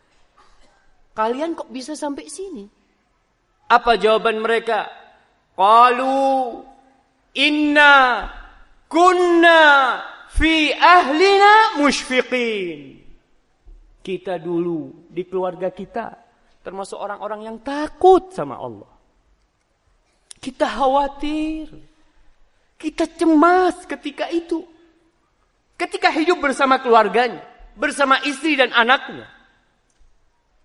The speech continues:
Dia takut, bukan takut anak yang tidak bisa makan.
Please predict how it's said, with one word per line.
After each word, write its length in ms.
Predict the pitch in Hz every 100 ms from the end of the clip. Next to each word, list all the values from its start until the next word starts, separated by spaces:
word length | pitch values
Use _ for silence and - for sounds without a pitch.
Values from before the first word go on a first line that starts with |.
| _ _ _ _
Dia 220 | 247 349
takut, 380 | 349 339 349 220
bukan 340 | 208 - 339 330
takut 240 | 330 339 -
anak 320 | 277 277 311
yang 100 | 262
tidak 220 | 226 214 185
bisa 220 | 190 190
makan. 480 | 185 202 180 120